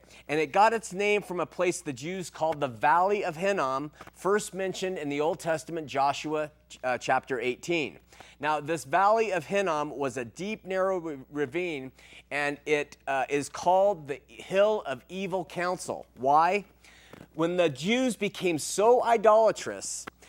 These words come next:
they burned their children alive at this place to sacrifice their babies to the god Moloch and Baal,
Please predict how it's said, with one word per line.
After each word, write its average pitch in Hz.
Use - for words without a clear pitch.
they 175
burned 220
their 208
children 214
alive 147
at 135
this 151
place -
to 160
sacrifice 214
their 196
babies 151
to 190
the 156
god 165
Moloch 185
and 160
Baal, 135